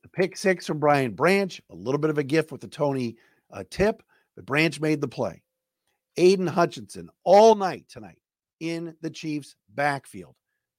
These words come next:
Juwan Taylor, their right tackle, was lined up illegally. It was B S. He was false starting on every passing play. B S. You had Terry McCauley, all right, the refereeing expert,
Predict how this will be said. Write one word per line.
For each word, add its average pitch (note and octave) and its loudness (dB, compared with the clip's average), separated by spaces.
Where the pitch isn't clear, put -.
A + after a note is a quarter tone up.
Juwan D3+ -2
Taylor, E3+ -4
their E3 -4
right D#3+ -2
tackle, E3 -8
was G2 -16
lined D3 -2
up F3 0
illegally. E3 2
It G#2+ -14
was F#2+ -16
B D#3 2
S. F#3 6
He - -12
was G2 -14
false F3+ 2
starting D#3+ 2
on G2 -14
every F3 4
passing E3 -4
play. D#3+ 2
B G3 2
S. F3+ 2
You C4 -2
had A3+ 0
Terry D4 0
McCauley, E3 -2
all C3 -2
right, D3+ -2
the C#3+ -2
refereeing G#3 -2
expert, G#2+ -8